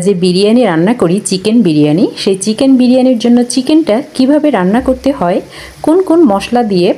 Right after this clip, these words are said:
পারফেক্টভাবে রান্না করলে বিরিয়ানিটা পারফেক্টভাবে টেস্ট আসে, সেই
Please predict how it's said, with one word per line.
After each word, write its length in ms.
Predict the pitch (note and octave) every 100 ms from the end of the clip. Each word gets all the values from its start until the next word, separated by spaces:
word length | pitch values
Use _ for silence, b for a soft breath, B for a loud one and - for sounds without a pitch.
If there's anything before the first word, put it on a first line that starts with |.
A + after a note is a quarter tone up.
| -
পারফেক্টভাবে 580 | F#3 F3+ C4 - A#3+ A#3+
রান্না 220 | F#3+ F3+ G3
করলে 180 | G#3 G#3+ F#3+
বিরিয়ানিটা 420 | F3 G3 G#3+ G#3+ -
পারফেক্টভাবে 640 | E3+ E3+ C#4+ C#4+ A3 G#3+ A3 A3
টেস্ট 220 | C#4+ - F#3+
আসে, 200 | - C4+ G#4+ B B B -
সেই 140 | -